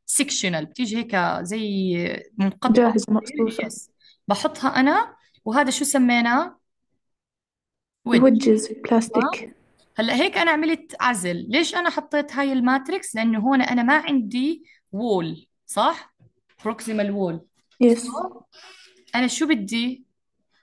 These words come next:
Speaker 1: بدي وول هون عشان أقدر أحط الريستوريشن، علشان زي artificial وول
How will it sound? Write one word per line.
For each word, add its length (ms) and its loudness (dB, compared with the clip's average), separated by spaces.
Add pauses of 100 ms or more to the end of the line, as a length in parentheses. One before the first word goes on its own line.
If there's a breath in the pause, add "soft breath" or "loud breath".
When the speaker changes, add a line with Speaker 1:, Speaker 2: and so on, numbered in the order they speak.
(180)
Speaker 1:
بدي 280 -2
وول 420 2 (100)
هون 300 0
عشان 300 -2
أقدر 280 -2
أحط 300 -10
الريستوريشن، 800 -2 (520)
علشان 400 0
زي 220 0
artificial 800 -4
وول 380 0